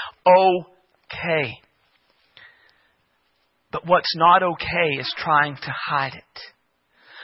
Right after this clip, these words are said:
What's not okay is trying to sound overly spiritual and trying to cover your doubts with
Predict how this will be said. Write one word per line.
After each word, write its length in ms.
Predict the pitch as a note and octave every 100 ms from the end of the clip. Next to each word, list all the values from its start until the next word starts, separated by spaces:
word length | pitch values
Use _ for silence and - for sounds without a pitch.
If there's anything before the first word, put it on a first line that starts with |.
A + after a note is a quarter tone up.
| -
What's 280 | F3+ F#3 -
not 360 | F3+ F#3+ G#3+ -
okay 540 | G#3 - - G#3+ F3 D3+ - - -
is 180 | E3 -
trying 360 | G#3+ G#3+ A3 G3+
to 60 |
sound 440 | F3+ - G3+ G3 F3
overly 460 | G3 G#3 G3+ G3+ F#3
spiritual 800 | - - F3+ E3+ D3+ - E2+ - _ - -
and 120 | - F3+
trying 480 | - A3+ A#3 A3+ G#3+ - -
to 140 | G#3+
cover 500 | - B3 C4+ C4 B3+ - -
your 180 | A3+
doubts 800 | G#3 D#3+ G3+ G#3 G3+ - - - - _ _ - _ _ _ _ _ _ _
with 100 | D#3+